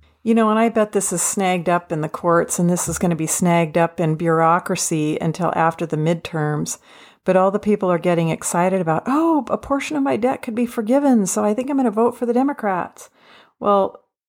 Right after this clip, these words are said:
never, ever, ever trust the government. Never. It is a hostile, heartless, soulless entity that will destroy you if you trust it. As Supreme Court Justice Antonin Scalia said,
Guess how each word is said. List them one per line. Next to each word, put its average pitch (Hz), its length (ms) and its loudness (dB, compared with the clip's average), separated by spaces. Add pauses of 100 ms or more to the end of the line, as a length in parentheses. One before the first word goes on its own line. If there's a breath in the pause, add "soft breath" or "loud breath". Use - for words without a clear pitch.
(280)
never, 190 500 2
ever, 175 360 0
ever 165 480 0
trust - 400 -2
the 165 60 -2
government. 156 580 -4 (220)
Never. 170 640 2 (100)
It 180 120 2
is 175 180 0
a 165 280 0 (180)
hostile, 208 880 -2 (140)
heartless, 208 840 2
soulless 180 720 2
entity 170 800 0 (220)
that 185 340 2
will 170 160 0
destroy 175 480 0
you 160 240 2
if 147 160 -6
you 151 80 0
trust - 480 -4
it. - 280 -10 (280)
As 202 160 -2
Supreme 233 480 0
Court 214 320 0
Justice 190 680 -2
Antonin 185 480 2
Scalia 190 520 2
said, 151 540 -2